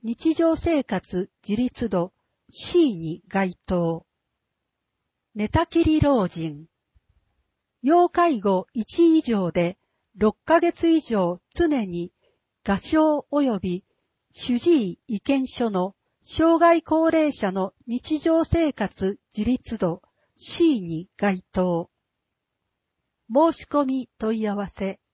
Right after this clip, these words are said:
申請書を郵送か直接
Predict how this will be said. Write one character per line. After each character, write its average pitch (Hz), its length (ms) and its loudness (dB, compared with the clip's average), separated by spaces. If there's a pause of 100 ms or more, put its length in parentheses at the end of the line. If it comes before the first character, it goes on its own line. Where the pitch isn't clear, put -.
(420)
申 320 340 -4
請 294 300 -2
書 269 260 -4
を 185 240 -6 (240)
郵 285 240 0
送 262 320 -2
か 220 320 -4 (200)
直 214 240 -6
接 233 480 -6